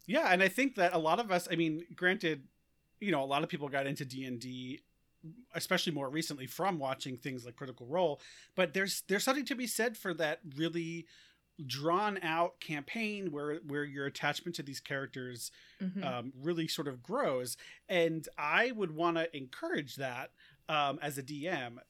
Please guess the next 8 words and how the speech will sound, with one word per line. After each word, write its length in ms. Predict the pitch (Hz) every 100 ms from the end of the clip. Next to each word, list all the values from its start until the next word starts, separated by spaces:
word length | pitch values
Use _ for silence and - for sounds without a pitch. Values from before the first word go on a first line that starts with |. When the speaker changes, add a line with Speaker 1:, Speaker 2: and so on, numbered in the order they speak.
| -
Speaker 1:
But 460 | 147 175 156 - - _ _ _ _ -
that 200 | 180 190
being 200 | 175 147
said, 240 | - 220 170
I 80 | 151
do 220 | 180 214
think 320 | - 180 -
that, 300 | 143 135